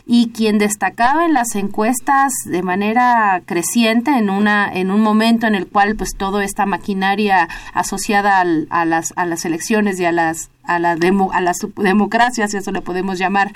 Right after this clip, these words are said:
así, pero por lo menos a la maquinaria electoral iba arrancando en este país y que decidió, y tú lo recordarás,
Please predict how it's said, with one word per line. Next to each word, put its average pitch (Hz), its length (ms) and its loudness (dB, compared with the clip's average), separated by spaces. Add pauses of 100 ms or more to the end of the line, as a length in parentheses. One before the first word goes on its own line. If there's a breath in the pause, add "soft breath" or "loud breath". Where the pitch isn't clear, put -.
(280 loud breath)
así, 190 240 0
pero 208 140 0
por 202 100 -2
lo 202 80 0
menos 226 160 0
a - 60 0
la 185 100 0
maquinaria 214 440 0
electoral 208 500 0 (360 loud breath)
iba 240 300 4
arrancando 214 540 2
en 220 80 0
este 208 240 -4
país 208 480 -2 (280 loud breath)
y 262 200 0
que 254 160 2
decidió, 247 640 2 (140)
y 233 140 0
tú 226 120 0
lo 220 100 0
recordarás, 190 880 0